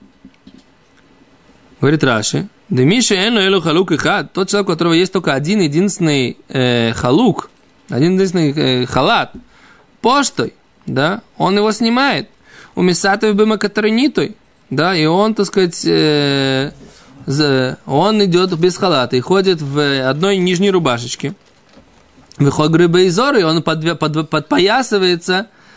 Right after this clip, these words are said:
э, своим поясом, которым он обычно подпоясывает свой халат. А он, значит, в исподней рубахе, да, ходит сейчас. И подпоясан поясом, который обычно на халате. Все понимают, так сказать, халат он постирал, потому что у него, так сказать, это иены халатик,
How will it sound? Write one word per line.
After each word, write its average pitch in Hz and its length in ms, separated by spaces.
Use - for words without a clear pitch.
э, 127 400
своим 165 340
поясом, 208 420
которым 147 300
он 156 60
обычно 170 280
подпоясывает 175 540
свой 202 160
халат. 220 460
А 123 60
он, 233 140
значит, 190 240
в 156 100
исподней 208 460
рубахе, 143 600
да, 143 460
ходит 160 460
сейчас. 160 600
И 202 680
подпоясан 175 580
поясом, 190 300
который 160 180
обычно 180 280
на 180 60
халате. 143 360
Все 180 180
понимают, 220 560
так 165 80
сказать, - 220
халат 202 320
он 220 100
постирал, 254 300
потому 214 140
что 165 120
у 160 60
него, 165 260
так 196 160
сказать, 190 220
это 190 180
иены 220 320
халатик, 226 580